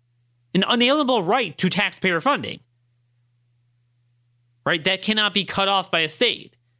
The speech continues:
But at the same time, a private entity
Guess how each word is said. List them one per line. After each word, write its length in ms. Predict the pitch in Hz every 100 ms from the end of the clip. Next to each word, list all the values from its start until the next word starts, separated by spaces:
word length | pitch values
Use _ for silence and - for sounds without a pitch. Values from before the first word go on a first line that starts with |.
| _ _ _ _ _
But 100 | 196
at 60 | 185
the 80 | 160
same 320 | - 311 269
time, 380 | 175 160 151 156
a 100 | -
private 440 | - 254 269 220
entity 680 | 214 254 226 160 120 117 -